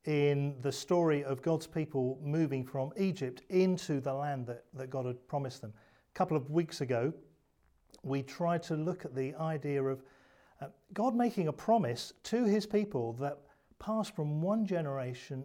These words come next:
to another through hundreds and hundreds of hundreds of years. And then eventually God's people ended up in Egypt, and most people will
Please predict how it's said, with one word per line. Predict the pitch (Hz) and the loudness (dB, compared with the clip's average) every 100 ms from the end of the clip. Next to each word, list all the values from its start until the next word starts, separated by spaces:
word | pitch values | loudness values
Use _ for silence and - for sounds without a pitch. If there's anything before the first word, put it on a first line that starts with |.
| - | -10
to | - 175 165 | -6 -2 0
another | 165 185 135 | 0 -2 -4
through | 110 - 156 | -8 -8 -10
hundreds | - - 240 185 160 | -10 -10 -6 -4 -6
and | 156 | -8
hundreds | 156 170 147 127 | -8 -6 -4 -6
of | 135 | -8
hundreds | 160 139 127 135 | -8 -6 -6 -8
of | |
years. | 143 175 123 - - - - _ _ _ | -8 -8 -10 -16 -20 -20 -20 _ _ _
And | 160 160 | 0 2
then | 165 165 160 - - _ _ _ _ _ _ - | 4 4 2 -2 -18 _ _ _ _ _ _ 2
eventually | 160 196 214 - 156 131 | 6 6 6 2 0 2
God's | 151 160 | 2 0
people | - 151 143 | 0 -2 0
ended | 139 165 139 | 0 0 2
up | 131 131 | 0 0
in | 120 | -4
Egypt, | 110 120 - | -4 -8 -4
and | 139 | -2
most | 156 190 190 | 2 2 2
people | 147 - 120 | -4 -4 -4
will | 120 117 | -2 -4